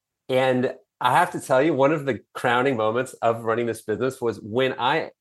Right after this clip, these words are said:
finished and I exited, the first check I wrote was back to them. And I wrote, a, I hand wrote a big old check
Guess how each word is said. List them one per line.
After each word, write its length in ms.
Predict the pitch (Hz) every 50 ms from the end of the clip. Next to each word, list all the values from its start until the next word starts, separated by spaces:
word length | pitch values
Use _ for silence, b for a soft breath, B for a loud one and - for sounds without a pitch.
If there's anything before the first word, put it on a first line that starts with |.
| _ _ _
finished 760 | - - - 156 151 139 107 90 - - - - - _ _ _ _ _ -
and 100 | 113 113
I 60 | 113
exited, 680 | - - 143 147 143 - - 135 117 110 98 95 90 _ _ _ _ _ _ _ -
the 140 | 127 107 - - -
first 320 | - 165 175 165 165 -
check 200 | - 175 160 -
I 140 | 131 123 123
wrote 340 | 120 113 127 131 131 131 131
was 160 | 123 117 104
back 300 | - - 123 117 110 - -
to 60 | 120
them. 360 | 101 107 104 85 69 - - _ _ _ _ _ _ _ _
And 100 | - 120
I 60 | 123 123
wrote, 320 | 120 123 151 170 185 180
a, 180 | 175 131 - 127
I 100 | 135 135
hand 420 | - - - 185 196 196 190 185
wrote 260 | 180 180 175 160 - 139
a 40 |
big 180 | 131 120 165 170
old 220 | 170 165 151 135 -
check 300 | - 165 151 123 104 -